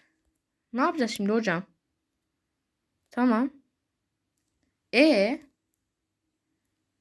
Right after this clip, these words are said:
Ha biz ikili mi böyle yapacağız? Tamam. Buraya mı basacağız aga? Heh. Tamam.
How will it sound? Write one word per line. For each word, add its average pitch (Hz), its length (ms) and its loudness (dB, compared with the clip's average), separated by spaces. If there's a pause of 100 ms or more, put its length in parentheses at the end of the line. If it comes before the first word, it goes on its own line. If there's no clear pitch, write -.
(120)
Ha 403 140 -6
biz 494 160 -2
ikili 311 300 -2
mi 392 120 0
böyle 185 140 0
yapacağız? 180 560 -10 (2250)
Tamam. 277 380 0 (2000)
Buraya 226 380 0
mı 285 80 2
basacağız 196 360 -4
aga? 190 300 -2 (1160)
Heh. 269 160 6 (800)
Tamam. 269 300 -2